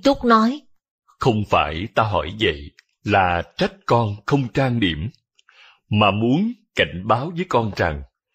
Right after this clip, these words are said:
Speaker 2: đời này sở dĩ con gặp nhiều bất hạnh như thế, đầu tiên là do con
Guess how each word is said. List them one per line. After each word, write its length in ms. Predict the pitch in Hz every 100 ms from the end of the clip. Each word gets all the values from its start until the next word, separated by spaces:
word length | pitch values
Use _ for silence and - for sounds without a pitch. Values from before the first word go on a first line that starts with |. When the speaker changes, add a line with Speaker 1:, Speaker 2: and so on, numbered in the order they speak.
| _ _ _
Speaker 2:
đời 260 | - 110 104
này 340 | 101 101 92 90
sở 200 | 107 104
dĩ 240 | 101 90 104
con 220 | - 143 123
gặp 140 | 98
nhiều 220 | 107 95 85 -
bất 140 | 220 -
hạnh 380 | 85 73 78
như 200 | 101 113 107
thế, 260 | 117 139 202 _ _ _ _ _ _ -
đầu 300 | 113 101 98 -
tiên 320 | 135 127 120 - _ _
là 240 | 98 87 82
do 100 | 113
con 260 | - 117